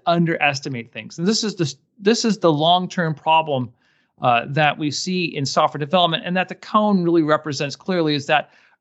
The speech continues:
early estimates tend to be massively underestimated. And this causes all kinds of downstream problems. So one of the things we try to do, especially in this pre-planning process,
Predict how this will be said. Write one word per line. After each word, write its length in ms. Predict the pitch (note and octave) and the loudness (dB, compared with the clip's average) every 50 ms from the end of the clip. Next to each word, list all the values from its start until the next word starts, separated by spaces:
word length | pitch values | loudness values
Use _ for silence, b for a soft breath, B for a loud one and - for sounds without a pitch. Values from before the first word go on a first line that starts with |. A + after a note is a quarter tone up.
| b - F#3+ | b 0 2
early 380 | G3 G#3+ A3+ A3+ G#3+ G3+ F#3 | 4 6 6 4 4 4 4
estimates 500 | E3+ E3+ D#3 - E3+ E3+ D#3+ D3+ - - _ | 4 2 2 -2 -6 -8 -10 -10 -12 -16 _
tend 320 | - - E3+ F3 F#3+ F3+ | -16 -10 -8 -6 -4 -2
to 60 | F3+ | -2
be 120 | E3 E3+ E3 | 0 0 0
massively 520 | D3+ C#3+ C#3+ D#3 D#3 - - E3 D#3+ - | 0 2 2 2 2 0 -6 -10 -10 -8
underestimated. 840 | - D3 C#3+ D3 D3 C3+ A#2+ - - C#3+ C3 A2+ G#2 - - - _ _ _ _ _ _ _ _ _ _ - | -8 -10 -10 -8 -8 -8 -10 -10 -12 -14 -12 -12 -12 -14 -18 -20 _ _ _ _ _ _ _ _ _ _ 0
And 140 | D3 F3 G3 | 4 4 4
this 160 | A3 G#3+ - | 4 2 0
causes 460 | - - F#3 F3+ F3+ E3+ F3 E3+ D#3 - - | 0 2 2 2 2 0 -2 -6 -8 -8 -2
all 360 | - F3+ F#3 G3 G3+ G#3 G3+ | 0 2 4 4 4 2 -2
kinds 420 | - - - F#3+ F#3+ G3+ G3+ F#3 F3 | -4 -4 -2 0 2 2 2 2 0
of 80 | E3+ | 0
downstream 520 | D3 D#3 C#3 C#3 C#3 C3+ - - C3 B2 B2 | 0 -2 -2 -4 -6 -8 -12 -14 -16 -14 -12
problems. 720 | - C3+ B2 B2 A#2+ A#2+ - - - - - - - - _ _ _ _ _ _ _ _ _ _ _ _ - | -8 -4 -4 -2 -4 -4 -6 -12 -18 -20 -20 -20 -20 -20 _ _ _ _ _ _ _ _ _ _ _ _ -6
So 160 | - - F3+ | -2 0 2
one 180 | E3 F3 G3+ G3+ | 4 4 4 4
of 40 | |
the 80 | G3+ F#3+ | 4 2
things 320 | G3 - G3+ F#3+ E3+ C#3+ | 0 0 -2 -2 -2 -2
we 160 | C#3 E3 F3 E3+ | -2 -2 -4 -2
try 260 | - - F3 D#3+ D#3 | -2 0 2 2 2
to 100 | D3 C#3+ | 0 -2
do, 580 | C#3 C3 F#3 A#3 A#3+ F#3 D3+ C#3+ D3+ D#3+ - _ _ _ _ _ | -2 0 2 2 4 4 2 2 0 -2 -6 _ _ _ _ _
especially 260 | - F3+ G3+ G3+ G#3 | 0 0 2 2 0
in 80 | F3+ E3+ | 0 0
this 120 | E3 C#3+ | 0 -4
pre-planning 960 | - _ _ - A3 G#3 G#3 G#3 G#3 G#3 - - F3+ F#3 F#3+ F3+ F3 E3 A#3 - _ _ _ _ | -6 _ _ -6 -4 -2 -2 -2 -2 -2 0 2 2 2 2 -2 -4 -8 -8 -12 _ _ _ _
process, 680 | _ - D3+ C#3+ C#3+ C#3 - - D3+ C#3+ C#3 C#3 - | _ 0 2 2 2 0 -2 -4 -4 -4 -4 -6 -10